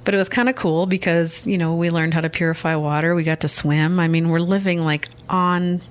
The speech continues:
the Persian Gulf, you know, on this, in this, in tents, of course. Um, but then after that, he found us a new job, and we moved out into the middle of the desert, um, where they set up a staging area. And so it was almost like,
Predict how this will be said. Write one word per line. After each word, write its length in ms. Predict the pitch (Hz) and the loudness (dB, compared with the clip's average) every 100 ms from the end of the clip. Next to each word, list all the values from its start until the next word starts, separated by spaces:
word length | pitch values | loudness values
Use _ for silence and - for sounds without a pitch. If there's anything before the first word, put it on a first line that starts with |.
| - | -4
the 120 | 175 | -4
Persian 360 | 165 175 165 160 | 0 0 0 0
Gulf, 460 | 156 127 - - | 0 -2 -4 -6
you 160 | 202 165 | -2 -2
know, 140 | 156 | -2
on 240 | 165 156 156 | -2 -2 -2
this, 160 | 151 | -2
in 140 | - 160 | -2 -2
this, 320 | 143 - - - | -2 -4 -6 -4
in 140 | 180 | -2
tents, 340 | 165 190 151 - | 0 0 0 -4
of 160 | - | -6
course. 340 | - 143 - - | -6 -4 -6 -4
Um, 360 | 180 170 165 175 | -2 0 -2 -2
but 140 | 180 | -2
then 120 | 196 | 0
after 220 | 185 180 185 | 0 0 0
that, 200 | 185 185 | 0 0
he 140 | 180 | -2
found 320 | - 180 175 | 0 -2 0
us 140 | 175 175 | 0 0
a 60 | |
new 180 | 175 202 | 2 2
job, 340 | 175 160 175 | 2 2 0
and 160 | 175 165 | 0 0
we 140 | 175 | 2
moved 280 | 175 170 156 - | 2 2 0 -2
out 200 | 170 175 | 0 0
into 220 | 170 170 | 0 0
the 160 | 160 | 0
middle 240 | 165 175 175 | 0 2 2
of 60 | |
the 80 | 170 | 2
desert, 500 | 156 156 160 175 - - | 2 0 0 -2 -4 -2
um, 520 | 165 151 165 87 165 - - - - | 0 0 -2 -2 -4 -8 -20 -8 -2
where 100 | 175 | 0
they 160 | 170 | 0
set 240 | 156 185 170 | 0 -2 -2
up 140 | 165 | -2
a 60 | 160 | -4
staging 440 | - 175 165 151 | -2 -2 0 0
area. 500 | 139 127 - - 180 - - - - - - | 0 -2 -2 -4 -6 -10 -14 -14 -16 -14 -6
And 540 | 175 165 156 156 170 - - - - - | -2 0 0 0 -4 -10 -18 -18 -18 -6
so 200 | - 202 | 0 2
it 20 | 165 | 2
was 120 | 196 | 2
almost 360 | 226 220 202 | 2 2 2
like, 360 | 190 175 170 | 0 0 -2